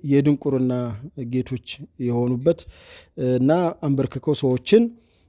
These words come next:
እ፣ በጠራራ ፀሐይ የ-፣ እንትን ያሉበት ሁኔታ አለ። ሌላው አንዲት፣ እ፣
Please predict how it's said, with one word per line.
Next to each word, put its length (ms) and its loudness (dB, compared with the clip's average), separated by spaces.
እ፣ 100 -4
በጠራራ 640 0
ፀሐይ 280 2
የ-፣ 500 2
እንትን 220 -4
ያሉበት 440 -2
ሁኔታ 340 -2
አለ። 140 2
ሌላው 360 6
አንዲት፣ 360 0
እ፣ 120 -8